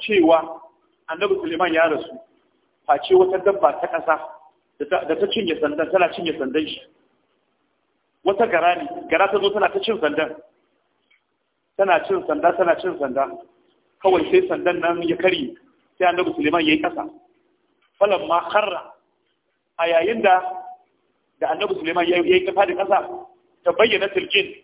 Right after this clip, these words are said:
Sai aljanu suka gane cewa me? "Allau kanu ya'lamuna al-ghaib, ma labisu fil azabil muhin." Cewa da sun san gaibi,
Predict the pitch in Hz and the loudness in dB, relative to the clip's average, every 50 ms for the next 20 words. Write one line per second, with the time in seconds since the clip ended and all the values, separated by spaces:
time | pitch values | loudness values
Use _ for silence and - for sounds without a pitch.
0 | _ _ _ _ _ _ _ _ _ _ _ _ _ _ _ _ - 233 262 233 | _ _ _ _ _ _ _ _ _ _ _ _ _ _ _ _ 2 2 2 2
1 | 202 196 180 - 175 170 180 214 - - - 185 - 175 190 185 175 156 139 - | 0 -2 -2 -2 -4 -4 -4 -6 -2 0 0 0 2 2 0 0 0 -2 -6 -4
2 | - 226 208 196 196 196 175 151 - - - - _ _ _ _ _ _ _ _ | 0 2 2 2 2 0 -2 -6 -8 -12 -16 -20 _ _ _ _ _ _ _ _
3 | - 180 190 196 196 202 202 196 - 208 208 208 208 208 208 208 208 - 214 208 | -6 -6 -4 -2 -2 -2 -2 0 2 2 2 2 0 -2 -2 0 0 0 0 -2
4 | 196 180 - 202 208 190 180 165 - - 233 240 226 240 - - - _ _ _ | -4 -4 -6 -6 -6 -6 -6 -4 -2 0 0 0 0 -2 -8 -14 -20 _ _ _
5 | _ _ _ - 180 185 196 196 214 208 185 180 - - 196 190 190 - 208 214 | _ _ _ 0 0 0 2 0 -2 -4 -6 -8 -6 -4 -2 -2 0 0 0 0
6 | 190 175 165 156 180 180 175 165 151 - 139 131 147 156 147 131 - - _ _ | 0 0 0 0 0 0 0 -2 -4 -6 -8 -6 -6 -6 -6 -6 -10 -14 _ _
7 | _ _ _ _ _ _ _ _ _ _ _ _ _ _ - - 214 196 185 190 | _ _ _ _ _ _ _ _ _ _ _ _ _ _ -8 0 4 4 6 6
8 | 190 190 185 180 175 170 - 262 277 269 - 262 254 254 - 262 254 247 - - | 4 4 2 0 0 0 -2 -4 -4 -2 0 0 0 0 2 2 2 2 0 -4
9 | - - | -6 -10